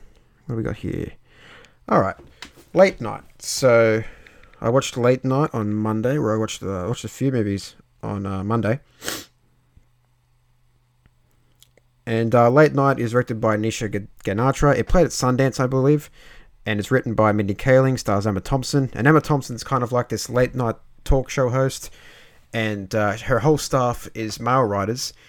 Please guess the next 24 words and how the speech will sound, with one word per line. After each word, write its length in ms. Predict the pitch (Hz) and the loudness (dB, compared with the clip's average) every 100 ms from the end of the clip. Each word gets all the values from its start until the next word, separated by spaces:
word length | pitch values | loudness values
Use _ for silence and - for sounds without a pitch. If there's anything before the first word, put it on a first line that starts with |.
| _ _ - | _ _ -12
and 380 | 107 101 95 - | -10 -10 -12 -14
sh-, 380 | - - - - - | -14 -12 -12 -14 -4
they 260 | 117 113 | 0 0
have 180 | 104 117 | -2 -4
to 80 | 117 | -4
hire 220 | 117 110 | 0 2
a 60 | 135 | 2
female 300 | 220 190 101 | -2 -2 0
writer 320 | 98 92 98 - | 0 -2 -8 -8
because, 580 | 113 113 101 92 - - | -6 -4 -4 -6 -10 -10
uh, 200 | 101 98 | -8 -4
one 120 | 107 | -4
of 60 | 123 | -2
the 60 | 107 | 0
male 160 | 110 | 0
staff 260 | 101 117 - | 0 -2 0
gets, 220 | 104 - - | -4 -6 -6
uh, 140 | 107 95 | -6 -2
laid 180 | 107 104 | 0 6
off, 280 | 135 - - - - | 6 4 -8 -16 -12
and 160 | 113 110 | -8 -4
that 160 | 113 - | -4 -4
kind 260 | 127 104 | -8 -6
of, 180 | 101 - | -8 -10